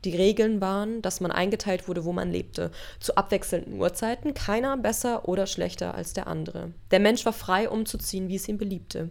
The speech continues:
Aber er musste die Arbeit in einem Umfeld von dreißig Kilometern ausüben. So lautete das Gesetz.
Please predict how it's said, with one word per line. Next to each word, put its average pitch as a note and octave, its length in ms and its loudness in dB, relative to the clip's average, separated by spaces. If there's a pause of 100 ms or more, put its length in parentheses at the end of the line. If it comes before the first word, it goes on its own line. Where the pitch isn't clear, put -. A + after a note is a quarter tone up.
(440)
Aber F#3 200 10
er F#3 80 8
musste F#3+ 260 4
die - 140 0
Arbeit G3 400 2
in F#3+ 60 2
einem F3 200 0
Umfeld A#3 400 -2
von D#3 220 -4
dreißig E3+ 760 -2
Kilometern F#3 800 -4
ausüben. - 600 -10 (540)
So F#3 240 2
lautete F3+ 540 0
das F3 220 -4
Gesetz. - 640 -10